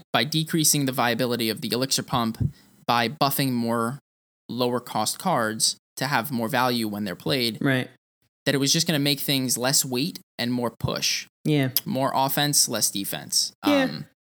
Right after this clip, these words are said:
Speaker 2: I think
Speaker 1: what, what are your opinions on
Speaker 2: I
Speaker 1: that?
Speaker 2: think that's happening. Um, I can tell you right off the bat that, uh, I'm having a problem with Jason's deck, um, because of the Elixir Pump,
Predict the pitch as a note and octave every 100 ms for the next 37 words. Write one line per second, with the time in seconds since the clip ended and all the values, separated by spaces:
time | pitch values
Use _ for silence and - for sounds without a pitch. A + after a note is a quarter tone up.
0 | _ - C4+ C#4 C#4 C#3 - A#2 C#3 B2+
1 | A#2 - G#2 E2 - B3 - B3+ F3 C#3+
2 | D3 C3+ C3 C#3 D#3 - D3 D3 D3+ D#3
3 | D3 D#3 D3 C#3 - C3 D3+ D#3 D3+ D3
4 | C3 E3 D#3+ C#3+ - C#3 C3 B2 - C3
5 | B2+ B2 - - C3+ C3+ C3+ C3 B2+ B2
6 | B2+ B2+ B2+ A#2+ - B2+ A#2+ - B2+ B2
7 | B2+ A2+ C#3 B2+ B2+ - _ _ _ _
8 | _ C3+ A#2+ A#2 A#2 A2+ - C#3 A#2+ A#2
9 | A#2+ A#2+ A#2+ B2 B2+ - A#2+ A#2